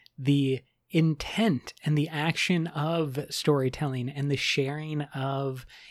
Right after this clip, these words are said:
emotions around a story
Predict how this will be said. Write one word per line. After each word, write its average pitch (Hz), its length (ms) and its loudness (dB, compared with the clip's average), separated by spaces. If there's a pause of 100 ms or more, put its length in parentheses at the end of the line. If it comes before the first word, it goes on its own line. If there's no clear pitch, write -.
emotions 143 840 2 (100)
around 143 840 2
a 127 60 -4
story 123 680 -2